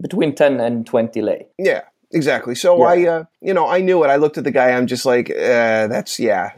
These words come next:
Speaker 2: And he's like, "Twenty-five dollars U S." So he was being honest about that. And I knew it. And I'm like, "You know
Speaker 1: Yeah.
Speaker 2: what? Fuck it." 'Cause I'm the type that it's like, if I need to pay to just do it, then fine, whatever. So
Speaker 1: Yeah.
Speaker 2: anyway, we get to the hotel and I'm fumbling around for money out of my pocket.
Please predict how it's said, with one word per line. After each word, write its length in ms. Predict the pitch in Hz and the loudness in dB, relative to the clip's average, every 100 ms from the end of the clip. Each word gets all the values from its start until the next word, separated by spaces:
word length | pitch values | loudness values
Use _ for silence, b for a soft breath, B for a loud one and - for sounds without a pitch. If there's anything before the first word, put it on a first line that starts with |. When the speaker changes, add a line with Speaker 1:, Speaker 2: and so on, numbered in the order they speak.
| - | -4
Speaker 2:
And 100 | 160 | 0
he's 160 | 165 151 | 2 2
like, 140 | 135 | 0
"Twenty-five 420 | 151 139 123 120 | 0 0 0 0
dollars 340 | 107 110 107 117 | 0 0 0 -2
U 140 | 107 | 0
S." 160 | 85 - | -2 -2
So 140 | 107 | -2
he 100 | 170 | 0
was 160 | 143 180 | -2 0
being 240 | 190 135 | 0 2
honest 300 | 131 120 - | 0 -4 -4
about 240 | 104 98 | -4 -4
that. 180 | - 85 | -2 -2
And 80 | - | -2
I 80 | 135 | 0
knew 220 | 170 170 | 2 2
it. 160 | - - | 0 -4
And 120 | - | -2
I'm 120 | 135 | 0
like, 220 | 139 127 135 | 0 -2 -2
"You 60 | |
know 100 | 131 | 0
Speaker 1:
Yeah. 60 | 123 | 2
Speaker 2:
what? 240 | 123 - | 0 -2
Fuck 220 | - 110 104 | -8 -10 -10
it." 120 | - _ | -14 _
'Cause 140 | - 120 | -8 -4
I'm 120 | 117 | -4
the 60 | 120 | -2
type 260 | 113 110 | 0 0
that 120 | 107 | 0
it's 240 | 101 - - | -2 -6 -6
like, 180 | 92 - | -6 -4
if 120 | 87 | -4
I 80 | 107 | 0
need 180 | 131 | 0
to 60 | 139 | 0
pay 260 | 123 127 117 | 0 0 0
to 80 | |
just 220 | 101 107 - | -2 -6 -4
do 180 | 113 | -2
it, 160 | 113 - | -2 -4
then 260 | 101 104 101 _ | -10 -10 -12 _
fine, 260 | - 53 - | -12 -12 -12
whatever. 400 | 101 98 80 - | -8 -8 -8 -12
So 220 | - 113 | -4 -2
Speaker 1:
Yeah. 80 | 107 | 0
Speaker 2:
anyway, 260 | 127 127 113 | 0 0 0
we 140 | 113 | 0
get 120 | 135 135 | -2 0
to 40 | |
the 80 | 135 | 0
hotel 420 | 123 127 113 110 _ | 0 0 -2 -4 _
and 140 | 123 117 | -10 -6
I'm 100 | 131 | -4
fumbling 380 | 147 143 139 135 | 0 2 2 2
around 240 | 127 123 | 0 -4
for 80 | 120 | -2
money 260 | 117 123 | 0 0
out 100 | 123 | 0
of 60 | 117 | 0
my 120 | 113 | -2
pocket. 460 | 113 117 110 123 | -4 -4 -4 -6